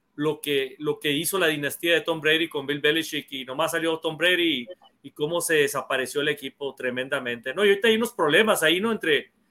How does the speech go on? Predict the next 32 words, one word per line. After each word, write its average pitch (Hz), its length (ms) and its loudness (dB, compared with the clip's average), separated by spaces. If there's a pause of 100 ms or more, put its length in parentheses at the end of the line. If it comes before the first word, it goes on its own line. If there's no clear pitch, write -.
(140)
entre 147 240 -4
Bill 185 140 0
Belichick 196 520 4
y, 139 380 -2 (480)
y 139 160 -6
de 147 80 -2
este, 151 500 4
y, 139 400 -4
y 139 40 -6
Robert 160 300 -2
Kraft, 185 360 4
¿no? 202 140 2
Ahí 180 100 2
por 180 160 -2
la 170 140 0
cuestión 151 360 -4
de 170 200 0
que 156 80 0
andan 165 180 0
hablando, 160 640 2 (240)
no 151 40 -10
se 180 140 0
ponen 175 300 0
de 156 60 4
acuerdo 156 280 0
ahí 170 140 0
con 175 100 -4
lo 156 80 0
del 139 140 0
dinero, 147 400 2
¿no? 170 180 -4
Que, 131 280 -4